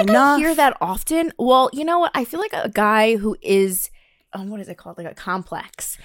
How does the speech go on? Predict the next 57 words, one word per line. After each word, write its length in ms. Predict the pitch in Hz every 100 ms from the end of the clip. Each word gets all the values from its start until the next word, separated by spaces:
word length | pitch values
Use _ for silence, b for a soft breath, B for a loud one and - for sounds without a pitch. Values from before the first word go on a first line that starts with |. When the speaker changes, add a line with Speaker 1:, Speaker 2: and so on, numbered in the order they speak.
| B 185
Speaker 1:
would 180 | 202 269
Speaker 2:
Yes. 380 | 202 190 - 196
Speaker 1:
be 60 | 269
intimidated 380 | 254 220 202 -
easy 320 | 240 240 202
by 160 | 180 175
something 320 | 175 180 165
like 160 | 151 175
that. 200 | - 202
Speaker 2:
Yes. 340 | 190 - -
And 160 | 214 220
that's, 180 | 208 208
like, 160 | 247
their 160 | 240 208
Speaker 1:
Yes. 120 | 175
Speaker 2:
worst 360 | 190 202 196 - -
enemy 400 | 180 185 180 170
is 160 | 170
the 80 | 170
vibrator. 720 | 180 170 175 160 147 120 123 185
Speaker 1:
Yes. 360 | 196 208 - -
Speaker 2:
And 140 | 320
I'm 100 | 415
like, 220 | 392 -
"Dude, 440 | - 220 196 - -
the 80 | 269
vibrator's 520 | 277 302 320 330 339
your 80 | 370
friend. 440 | - 453 494 294 214
Don't 140 | 370
be 80 | 440
scared. 520 | - 165 - 302 370 -
Don't 120 | 247
be 60 | 302
Speaker 1:
Right. 80 | 190
Speaker 2:
scared 260 | - 170 185
of 80 | -
her. 320 | 220 330 403
She's 160 | - -
not 60 | 466
here 140 | 180
to 60 | 160
hurt 240 | - - -
you. 320 | 320 415 427
Speaker 1:
Right. 300 | 226 262 254 -
Speaker 2:
She 60 |
wants 180 | 403 -
to 60 | 285
help 340 | 302 339 -
you. 520 | 294 302 269 196 160 180 b b b
Don't 240 | 294 311 -
be, 220 | 311 294
don't 240 | 269 294
be 80 | 320
scared 520 | - - - 339 294
of 120 | 247
her. 380 | - 175 160 -